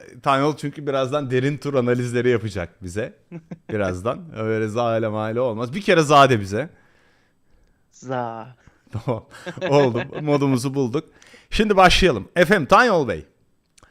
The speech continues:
Speaker 2: Evet.
Speaker 1: Ee, Bahreyn'e geldik. Bir ay geri sardık. Testlere geri döndük. Yani
Speaker 2: Hı hı.
Speaker 1: testlerde yaptığımız sıralama neyse, e, Douhan'ın ve Albon'un kıl payı, e, işte kaçırmasını bırakıyorum. Hani
Speaker 2: Hı hı.
Speaker 1: şeyi.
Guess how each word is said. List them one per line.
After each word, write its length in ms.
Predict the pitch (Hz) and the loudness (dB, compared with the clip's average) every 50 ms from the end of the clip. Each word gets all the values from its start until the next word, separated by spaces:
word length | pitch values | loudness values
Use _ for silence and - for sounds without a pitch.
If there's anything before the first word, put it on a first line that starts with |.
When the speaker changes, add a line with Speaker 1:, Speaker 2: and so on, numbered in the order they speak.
| _ _ _ _ _ | _ _ _ _ _
Speaker 2:
Evet. 220 | 170 175 143 117 | -6 -6 -4 -4
Speaker 1:
Ee, 340 | 110 107 101 90 90 - - - - - - _ _ _ _ _ _ - | -4 -6 -6 -8 -8 -12 -16 -20 -20 -20 -20 _ _ _ _ _ _ -2
Bahreyn'e 540 | 160 202 330 202 156 175 170 147 120 117 | 2 4 4 4 4 4 0 0 -2 -4
geldik. 540 | 117 131 180 185 151 131 - 196 - - - _ _ _ _ _ _ | -2 0 2 2 2 0 -2 -8 -14 -14 -20 _ _ _ _ _ _
Bir 280 | 165 160 196 208 196 175 | -18 -6 2 4 6 6
ay 140 | 165 165 147 | 6 6 2
geri 200 | 160 165 165 147 | 0 0 0 -4
sardık. 460 | - - 120 117 117 135 190 185 - | -4 -4 -4 -4 -4 -6 -8 -8 -4
Testlere 420 | - 180 170 - - 147 165 180 | -4 -4 -4 -2 -2 0 0 2
geri 220 | 160 156 147 131 110 | 2 2 0 0 -2
döndük. 440 | 107 95 80 - - - - - _ _ _ _ _ _ _ _ _ _ | -4 -6 -6 -12 -16 -20 -20 -20 _ _ _ _ _ _ _ _ _ _
Yani 200 | 180 180 170 156 | 2 2 2 2
Speaker 2:
Hı 40 | 185 | 0
hı. 40 | 175 | 0
Speaker 1:
testlerde 560 | 175 196 202 196 - - 208 196 180 160 165 | 0 0 0 0 0 4 4 4 4 4 2
yaptığımız 480 | 160 156 160 160 - - 175 160 139 - | 2 2 2 2 0 -6 -6 -6 -6 -6
sıralama 460 | - - 165 165 165 165 151 139 120 | -6 -6 -4 -2 -2 -2 -2 -2 -2
neyse, 480 | 131 160 190 165 - - - 120 143 - _ _ _ _ _ _ _ _ _ _ _ _ | -2 -2 -2 -4 -6 -6 -8 -8 -8 -8 _ _ _ _ _ _ _ _ _ _ _ _
e, 220 | - 113 123 117 117 | -6 -6 -6 -4 0
Douhan'ın 460 | 143 165 156 143 147 143 135 127 120 | 0 2 2 2 0 -2 -4 -2 0
ve 240 | 117 120 123 120 - | 0 0 0 -2 -4
Albon'un 540 | - 147 135 143 151 139 131 123 123 131 127 | -2 0 0 0 2 0 -2 -4 -4 -6 -8
kıl 220 | - - 135 127 | -8 -8 -8 -4
payı, 340 | 127 123 120 110 110 107 - _ _ _ _ _ _ _ - | -4 -4 -4 -4 -6 -8 -10 _ _ _ _ _ _ _ -20
e, 320 | - - - - - - | -20 -20 -20 -20 -20 -18
işte 200 | 107 - - 113 | -18 -14 -14 -10
kaçırmasını 600 | - - 107 - 120 104 104 104 - 110 101 101 | -10 -10 -8 -8 -8 -8 -8 -8 -8 -10 -8 -8
bırakıyorum. 500 | 104 110 117 113 - 147 131 98 85 85 _ _ _ _ _ _ _ _ _ _ | -6 -6 -6 -4 -2 -4 -4 -4 -4 -10 _ _ _ _ _ _ _ _ _ _
Hani 160 | - 98 90 | -16 -14 -12
Speaker 2:
Hı 40 | 165 | -12
hı. 760 | 156 135 143 135 151 170 165 _ _ _ _ _ _ _ - | -14 -14 -16 -18 -20 -20 _ _ _ _ _ _ _ _ -18
Speaker 1:
şeyi. 340 | - - 113 92 104 139 | -12 -10 -8 -8 -8 -10